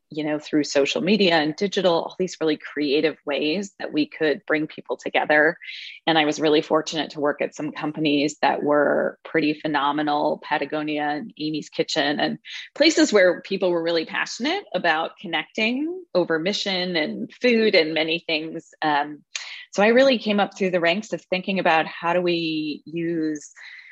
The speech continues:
words and emotions and stories to really bring people together. Uh,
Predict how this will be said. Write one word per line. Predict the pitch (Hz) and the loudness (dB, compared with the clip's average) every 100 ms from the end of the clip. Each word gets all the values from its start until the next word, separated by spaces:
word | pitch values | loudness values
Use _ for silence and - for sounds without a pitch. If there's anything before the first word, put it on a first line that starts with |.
| - _ _ - | -20 _ _ -6
words | 147 165 180 180 151 | 4 6 8 6 4
and | 151 | 2
emotions | 143 156 175 - 165 147 | 4 6 4 2 -2 -4
and | 147 | -8
stories | - 160 156 147 151 | 0 2 6 6 4
to | - 147 | 2 4
really | 143 143 | 4 4
bring | 147 151 | 0 -2
people | - 135 143 | -6 -4 -2
together. | 135 160 165 147 147 - | 2 2 4 4 2 -2
Uh, | 147 143 143 | -4 -4 -4